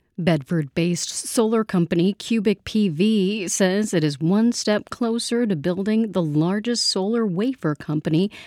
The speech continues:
outside of China. Solar wafers are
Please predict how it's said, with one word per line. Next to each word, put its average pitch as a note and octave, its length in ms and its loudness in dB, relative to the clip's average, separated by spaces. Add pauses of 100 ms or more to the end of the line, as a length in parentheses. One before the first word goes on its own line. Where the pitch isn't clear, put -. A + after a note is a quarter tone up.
outside F3 560 0
of F#3+ 80 -6
China. F#3+ 480 -2 (460)
Solar G3 280 0
wafers F3+ 640 0
are E3 220 2